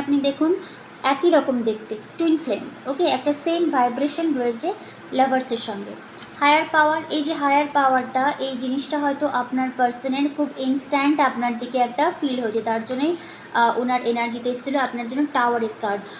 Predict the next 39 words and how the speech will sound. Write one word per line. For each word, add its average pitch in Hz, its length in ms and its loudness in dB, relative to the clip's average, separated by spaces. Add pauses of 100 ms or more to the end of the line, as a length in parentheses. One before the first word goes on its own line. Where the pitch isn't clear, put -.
(180)
মনে 254 220 0
রাখবেন, 294 260 2 (140)
টাওয়ার 240 340 4
কিন্তু 294 160 4 (100)
সবসময় 277 420 0
নেগেটিভ 254 320 -6 (100)
হয় 302 160 2
না, 220 60 -4 (140)
টাওয়ার 240 340 2
মানে 294 120 2 (400)
খুব 381 100 0 (140)
তাড়াতাড়ি 311 340 4 (100)
কিছু 311 160 -4 (120)
একটা 339 180 0 (480)
ব্রেক 339 160 4 (100)
থ্রু 285 120 2 (100)
হয়ে 180 200 0
গেল, 180 100 -2 (160)
কিছু 285 160 -2
একটা 294 120 0 (100)
ভাঙলো, 254 260 2 (120)
এরকম 269 300 0
একটা 240 120 -4 (100)
জিনিস। 202 280 -6
তো 247 60 -4 (100)
উনি 262 200 0
যে 294 40 2 (120)
মোহের 285 360 0
বশে 302 200 0 (100)
ছিলেন 269 220 -2 (100)
থার্ড 233 240 0
পার্টির 240 360 -4
সঙ্গে, 233 220 -2 (500)
সেখান 277 320 2
থেকেও 294 260 2
হয়তো 269 200 0 (100)
উনি 277 120 0 (160)
বেরিয়ে 233 300 2
আসতে 262 200 -6